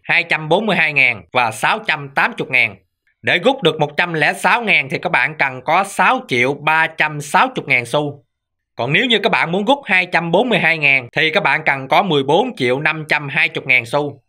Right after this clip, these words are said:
Bây giờ ví dụ như các bạn có đủ xu đi, các bạn rút một trăm lẻ sáu ngàn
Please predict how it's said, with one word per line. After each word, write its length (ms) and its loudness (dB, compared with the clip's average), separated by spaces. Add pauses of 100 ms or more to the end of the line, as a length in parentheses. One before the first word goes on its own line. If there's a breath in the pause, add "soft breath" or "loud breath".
(640)
Bây 140 0
giờ 140 2
ví 120 0
dụ 140 2
như 140 0
các 120 -2
bạn 200 0
có 140 2
đủ 240 0
xu 240 0
đi, 120 2
các 140 -2
bạn 180 0
rút 180 0
một 160 -10
trăm 160 -2
lẻ 140 0
sáu 240 -2
ngàn 280 0